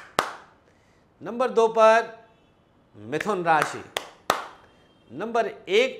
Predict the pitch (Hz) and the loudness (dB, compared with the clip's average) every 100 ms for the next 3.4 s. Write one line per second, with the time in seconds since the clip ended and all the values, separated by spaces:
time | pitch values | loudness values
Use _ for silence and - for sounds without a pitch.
0 | - 175 170 175 170 - - _ _ _ | 0 6 6 6 2 -12 -20 _ _ _
1 | - 101 160 - 208 165 139 127 117 - | -18 -2 0 0 -2 0 -2 -2 -10 -14
2 | - - - - _ - - - _ _ | -8 -8 -8 -20 _ -14 -14 -20 _ _
3 | _ - 247 262 | _ -4 -2 -2